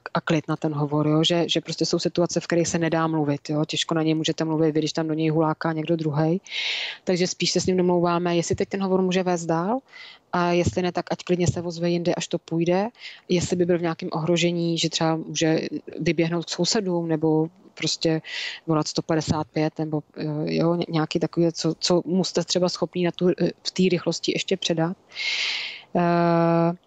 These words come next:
a taky se nám třeba stává na, jako ten druhý opak, že nám volají <laughs> rozlícený rodiče: "Tak mu to teda vysvětlete, já vám dám to svoje dítě." Jo, takže <laughs>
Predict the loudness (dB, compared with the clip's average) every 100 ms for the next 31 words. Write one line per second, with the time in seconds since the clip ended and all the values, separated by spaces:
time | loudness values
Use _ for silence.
0 | -12 -8 -2 0 0 -2 -4 -2 -4 -2
1 | 0 0 0 -2 -2 -2 -2 -2 0 2
2 | 2 0 -2 -2 -2 -2 0 0 2 0
3 | -4 _ -2 0 0 0 -4 -6 -8 -10
4 | -8 -8 -6 -8 -4 -2 -2 -2 -2 -2
5 | -4 -2 -2 0 0 0 0 -2 -2 -4
6 | -6 -6 0 0 0 -6 -12 -14 -12 -14
7 | -18 -16 -10 -4 -2 0 -2 -2 -8 -10
8 | -8